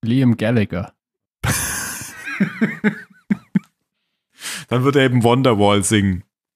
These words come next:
Speaker 1: Äh, w-, während er, äh, Entführer umbringt und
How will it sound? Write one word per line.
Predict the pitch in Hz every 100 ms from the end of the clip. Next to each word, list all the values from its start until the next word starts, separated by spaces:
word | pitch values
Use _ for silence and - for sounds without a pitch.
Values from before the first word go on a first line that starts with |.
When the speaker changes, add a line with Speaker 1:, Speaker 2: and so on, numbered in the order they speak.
| _ _ _ _ -
Speaker 1:
Äh, | 151 123 117 120 _ _ _ - - - -
w-, | 139
während | 113 127 143 131 113
er, | - 113 110 110 53 - 62 62 60 58 64 64
äh, | - _ -
Entführer | 117 110 - 120 107 104
umbringt | 107 107 104 101 101
und | 107